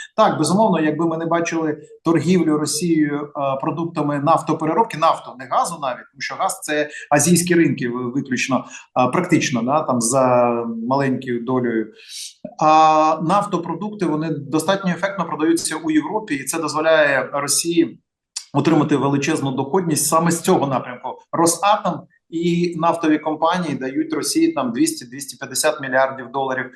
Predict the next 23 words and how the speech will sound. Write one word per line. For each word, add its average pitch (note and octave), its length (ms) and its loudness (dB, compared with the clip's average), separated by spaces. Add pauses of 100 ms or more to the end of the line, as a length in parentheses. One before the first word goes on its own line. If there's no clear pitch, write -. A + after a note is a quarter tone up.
(320)
е, C3+ 120 4
щороку, D#3 500 4
які C3 180 0
вони C3 120 2
можуть C#3 260 0
витрачати C#3+ 640 0
частково C#3 500 0
на C3 120 2
війну. C3 240 -2
Ну, D#3 140 0
не C#3 80 -2
частково, D#3 360 -2
там A2 160 -4
дві C3 140 -2
третини B2+ 400 -4
цієї A2+ 320 -6
суми. A#2 240 -8 (280)
Було E3+ 220 4
бажано F3 400 4
от F3+ 180 -4
про F#3+ 120 -2
це B3+ 200 0
говорити, C#3+ 520 -2